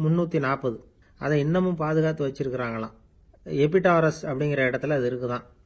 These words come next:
இன்னமும் அந்த தியேட்டரை பயன்படுத்திக்கிட்டு வர்றாங்களாம். சிறந்த கிரேக்க நாடகங்கள்லாம்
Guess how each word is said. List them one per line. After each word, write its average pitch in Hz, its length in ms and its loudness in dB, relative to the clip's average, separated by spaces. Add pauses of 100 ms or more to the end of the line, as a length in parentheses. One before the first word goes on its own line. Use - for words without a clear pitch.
(300)
இன்னமும் 180 380 4
அந்த 151 220 2
தியேட்டரை 143 680 -2
பயன்படுத்திக்கிட்டு 127 640 -2
வர்றாங்களாம். 113 440 -8 (360)
சிறந்த 175 600 2
கிரேக்க 151 420 0
நாடகங்கள்லாம் 139 840 -4